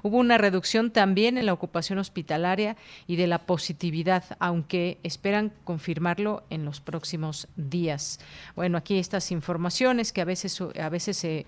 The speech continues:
contraponen en cuanto al número de personas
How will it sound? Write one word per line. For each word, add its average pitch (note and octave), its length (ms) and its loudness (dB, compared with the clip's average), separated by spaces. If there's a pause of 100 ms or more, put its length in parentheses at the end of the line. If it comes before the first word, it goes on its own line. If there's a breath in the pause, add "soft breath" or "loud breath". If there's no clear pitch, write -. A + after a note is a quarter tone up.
contraponen F3+ 680 0
en D#3 80 -2
cuanto D#3 440 -2 (300 loud breath)
al E3+ 160 0
número G3+ 300 4
de D#3+ 120 0
personas G#3+ 720 0